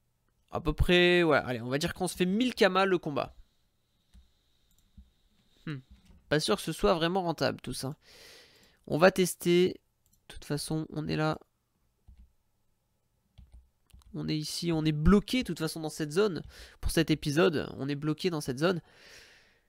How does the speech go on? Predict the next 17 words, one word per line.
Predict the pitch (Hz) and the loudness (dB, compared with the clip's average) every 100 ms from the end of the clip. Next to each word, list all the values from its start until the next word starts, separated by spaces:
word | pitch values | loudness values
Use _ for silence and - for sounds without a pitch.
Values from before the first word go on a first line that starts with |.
| _ _ _ _ _ - | _ _ _ _ _ -8
Donc, | 185 185 - - | -8 -6 -12 -8
il | |
n'y | 139 | -4
a | |
pas | - - | 2 2
de | - | 2
problème. | - 139 170 170 113 - - | -6 -2 -2 -2 -6 -6 4
Ah, | 226 160 139 - | 6 8 6 0
ça | - 254 | 2 4
par | 254 - | 4 0
contre, | 262 - | -2 2
ça | 240 | 2
vaut | 226 | 2
le | |
coup. | - 160 | -2 -4
Cinq | - 214 | -2 -2
cents. | 214 - 220 233 240 | -2 -4 -4 -4 -6